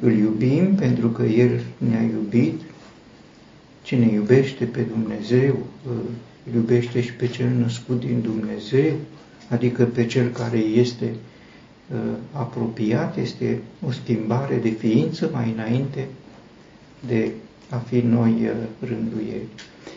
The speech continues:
Cu privire la dreptate, uh, dreptatea fariseilor și a cărturarilor era o realitate. Ei erau drepți. Drepți de ce? Drepți pentru că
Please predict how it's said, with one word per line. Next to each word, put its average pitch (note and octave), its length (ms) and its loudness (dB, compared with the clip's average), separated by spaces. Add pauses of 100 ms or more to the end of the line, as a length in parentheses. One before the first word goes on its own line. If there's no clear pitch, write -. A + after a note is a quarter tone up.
(160)
Cu - 80 -6
privire G#3 520 2
la D3+ 180 -2
dreptate, B2 680 -2 (360)
uh, D3+ 80 -2 (200)
dreptatea E3 720 -2 (1120)
fariseilor B2+ 840 2
și - 180 -6
a A2+ 220 2
cărturarilor G3 840 2 (120)
era G#3 140 4
o G3 180 2
realitate. F3 640 0 (400)
Ei A3 240 8
erau G3 360 4
drepți. - 540 4 (760)
Drepți D#3+ 540 4
de A3+ 220 8
ce? - 260 2 (680)
Drepți C3+ 480 2
pentru G3+ 380 4
că A#2+ 460 0